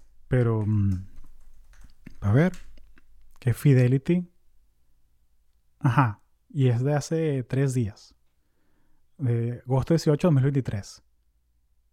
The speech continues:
Fidelity anuncia que el número de millonarios de fondo de retiro ha subido. Pero tiene números absolutos. Digo que subió veintiséis por ciento,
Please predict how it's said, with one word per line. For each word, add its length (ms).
Fidelity 560
anuncia 500
que 380
el 280
número 760
de 680
millonarios 1040
de 120
fondo 280
de 100
retiro 540
ha 160
subido. 500
Pero 160
tiene 200
números 240
absolutos. 480
Digo 180
que 120
subió 640
veintiséis 460
por 200
ciento, 600